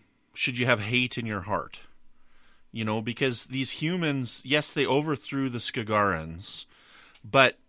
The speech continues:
they've, they've oppressed them. And now what the Skagarans did to them is terrible. It took these people away from their planet and made them slaves.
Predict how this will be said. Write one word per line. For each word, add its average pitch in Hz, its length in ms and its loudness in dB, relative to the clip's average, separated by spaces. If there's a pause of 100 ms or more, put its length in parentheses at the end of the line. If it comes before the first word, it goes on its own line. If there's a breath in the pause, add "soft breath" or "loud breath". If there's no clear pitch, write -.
(720)
they've, 127 400 2
they've 127 200 2
oppressed - 580 -2
them. 87 180 -2
And 110 140 -2
now 135 280 0 (600 loud breath)
what 143 300 -2
the 151 80 -2
Skagarans 165 680 -2
did 160 200 0
to 151 80 -2
them 110 160 0
is 95 120 -4
terrible. 113 520 0
It 107 80 -6
took - 220 -4
these 120 160 -6
people 135 360 -4
away 113 220 0
from 110 160 -8
their 95 120 -2
planet 123 400 0
and 95 80 -6
made 107 200 -4
them 95 120 -4
slaves. 110 680 -4